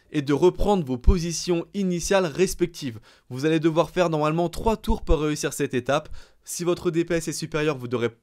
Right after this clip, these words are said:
peut-être en faire moins. Si jamais vous manquez un petit peu de D P S, pourquoi pas faire un quatrième tour. Mais normalement, en trois tours, c'est largement faisable. Donc une fois que vous avez cassé les trois lampes qui sont dans le même coin, là franchement, il y en a deux qui reprennent leur plaque à droite, deux qui reprennent leur plaque à gauche,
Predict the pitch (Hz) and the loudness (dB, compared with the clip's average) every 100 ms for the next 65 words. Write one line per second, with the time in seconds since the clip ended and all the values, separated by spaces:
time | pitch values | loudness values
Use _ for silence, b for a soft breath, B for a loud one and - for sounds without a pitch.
0 | - 139 143 131 117 123 110 120 151 160 | -10 -2 -2 -2 -4 -4 -2 0 0 -2
1 | B B - 127 147 156 139 131 131 139 | B B -12 -4 0 0 -2 -6 -4 -6
2 | 120 - 123 123 123 131 151 - _ _ | -6 -10 -8 -6 -4 -2 -2 -6 _ _
3 | - 160 147 127 147 151 - 147 151 123 | -10 -6 -2 0 0 -2 0 0 0 -6
4 | 123 147 - 139 117 117 98 B B B | -4 -4 -2 -4 -2 -6 -8 B B B
5 | 120 117 156 175 175 180 190 147 135 170 | -4 0 0 0 0 0 0 -2 -4 0
6 | 156 156 180 170 - 120 135 185 165 170 | -2 2 0 0 -2 0 0 0 -2 -4
7 | 156 147 127 113 151 135 B B - 143 | -4 -4 -4 0 -2 -2 B B -10 -8
8 | 226 233 - 202 143 139 - 156 - 147 | -4 -4 0 0 2 0 0 -4 -2 -2
9 | 117 147 180 175 170 - 120 120 107 135 | -2 0 2 2 0 -4 -10 -6 -2 -2
10 | 160 160 160 185 B B - 147 170 170 | -2 -2 -2 -4 B B -4 -2 -2 -6
11 | 160 160 170 180 127 123 123 127 180 165 | -6 -2 -2 -2 -4 -2 -2 0 -2 -2
12 | - 143 139 - 139 139 123 123 156 156 | -4 -2 -2 -2 -4 -2 -2 0 0 -2
13 | b b - 123 180 208 160 151 - 143 | b b -18 -4 -2 0 -2 -6 -4 -4
14 | 135 - 127 123 113 151 170 | -4 -4 -4 -4 -2 -2 -2